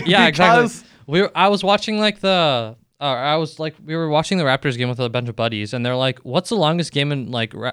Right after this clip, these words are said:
Speaker 1: uh, longest win streak in Raptors in, like, N B A
Speaker 2: In
Speaker 1: history?"
Speaker 2: N B A history? I don't
Speaker 1: It was,
Speaker 2: know.
Speaker 1: like, thirty-three games
Speaker 2: Yeah,
Speaker 1: by the
Speaker 2: it's probably the
Speaker 1: Warriors
Speaker 2: Warriors.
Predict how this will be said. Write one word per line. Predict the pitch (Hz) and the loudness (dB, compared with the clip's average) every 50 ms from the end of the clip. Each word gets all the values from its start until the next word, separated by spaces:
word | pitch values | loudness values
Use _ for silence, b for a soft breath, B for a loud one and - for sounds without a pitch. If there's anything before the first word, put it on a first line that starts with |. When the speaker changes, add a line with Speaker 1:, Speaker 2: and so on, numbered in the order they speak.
| - - | -6 -6
Speaker 1:
uh, | 127 113 117 110 | -4 -4 -4 -2
longest | 117 127 135 151 147 143 - | 0 0 0 0 -2 -2 -2
win | 135 131 139 | -2 -4 -4
streak | - - 160 151 | -4 -6 -8 -6
in | 156 127 | -4 -4
Raptors | 117 117 117 120 120 - 131 123 120 - - - | -2 0 -2 -2 -2 -4 -8 -8 -8 -10 -8 -4
in, | 143 135 127 120 120 117 123 - | -2 0 0 0 -2 -6 -8 -8
like, | 131 117 113 - - | -6 -6 -6 -4 -4
N | - 135 135 131 131 | -4 -2 -2 -2 -2
B | 131 131 | -2 0
A | 131 127 | 0 0
Speaker 2:
In | 127 139 | 0 0
Speaker 1:
history?" | 139 135 156 139 | -2 -2 -2 -2
Speaker 2:
N | 127 | -2
B | 135 | 0
A | 151 | -2
history? | 160 156 - 185 - | -2 -2 -4 -4 -2
I | 110 123 123 131 135 127 117 - _ | -2 0 0 0 -2 -4 -8 -10 _
don't | - 147 160 | -2 2 2
Speaker 1:
It | |
was, | 180 190 190 - | 4 4 4 4
Speaker 2:
know. | 208 202 | 2 2
Speaker 1:
like, | 196 - | 0 0
thirty-three | - - - - 156 160 170 180 156 - - 175 165 | -4 -2 2 4 4 6 4 2 0 0 0 0 0
games | 147 - 123 123 147 185 151 | 0 0 0 2 2 2 2
Speaker 2:
Yeah, | 143 | 4
Speaker 1:
by | 151 151 151 | 4 6 6
the | 151 147 | 6 6
Speaker 2:
it's | 131 120 120 | 4 6 6
probably | 120 127 131 135 135 143 151 160 196 | 6 8 8 8 6 6 6 4 4
the | 220 | 4
Speaker 1:
Warriors | 226 202 | 4 2
Speaker 2:
Warriors. | - 151 151 139 120 120 | 2 2 0 0 0 0